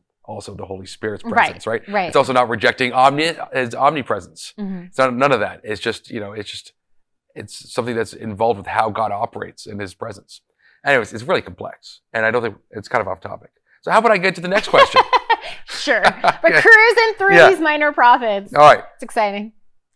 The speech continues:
Speaker 1: We're done with Habakkuk.
Speaker 2: Yes.
Speaker 1: Yes. Zephaniah.
Speaker 2: Zephaniah.
Speaker 1: Chapter two, verse eleven.
Speaker 2: Okay.
Speaker 1: Okay. It's a Bible question.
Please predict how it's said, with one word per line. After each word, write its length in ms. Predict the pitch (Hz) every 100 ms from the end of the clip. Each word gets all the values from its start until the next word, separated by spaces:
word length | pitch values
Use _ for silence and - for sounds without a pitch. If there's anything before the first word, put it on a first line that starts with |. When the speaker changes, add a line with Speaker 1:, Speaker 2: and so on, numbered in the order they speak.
| _ _ _ -
Speaker 1:
We're 140 | 131
done 220 | 117 160
with 80 | 190
Habakkuk. 600 | 165 143 120 123 143 - 208
Speaker 2:
Yes. 640 | 247 185 - - - _ -
Speaker 1:
Yes. 580 | 139 120 - - - _ _ -
Zephaniah. 760 | 107 156 147 151 131 110 90 - _
Speaker 2:
Zephaniah. 760 | 202 277 320 294 285 214 208 185
Speaker 1:
Chapter 260 | 170 175 185
two, 300 | - 180 165
verse 240 | 139 143
eleven. 400 | 127 117 104 90 _ _ _ _
Speaker 2:
Okay. 560 | _ 180 190 277 - _ _ _
Speaker 1:
Okay. 280 | 101 104 120 165
It's 100 | _
a 40 | 95
Bible 320 | 104 107 107
question. 480 | 104 104 - 156